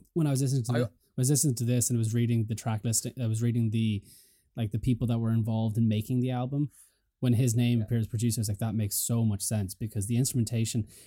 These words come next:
Speaker 1: like, that guy does not get enough credit. Like, the, the, the instrumentation on this album is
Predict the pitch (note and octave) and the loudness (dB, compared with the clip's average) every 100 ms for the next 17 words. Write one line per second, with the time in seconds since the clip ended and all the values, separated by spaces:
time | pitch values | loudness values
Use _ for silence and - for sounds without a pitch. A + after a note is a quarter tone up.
0 | - - C3+ - - A3 A#3+ D#3+ A#2 A#2+ | -20 -6 -4 -4 -2 -2 0 0 2 0
1 | A2+ A2 G#2+ G2+ G2 - G#2 G2 - F#3+ | 0 -2 -2 -2 -4 -4 -2 -2 -6 -16
2 | - B2+ - E3 C#3 B2+ C3+ G3+ G3 C3+ | -6 -6 -2 -2 0 -2 2 2 2 0
3 | C3 A#2+ A#2 G#2+ G#2+ G2+ G2 G#2+ G2+ F#2 | 0 0 0 0 0 -2 -2 -4 -6 -6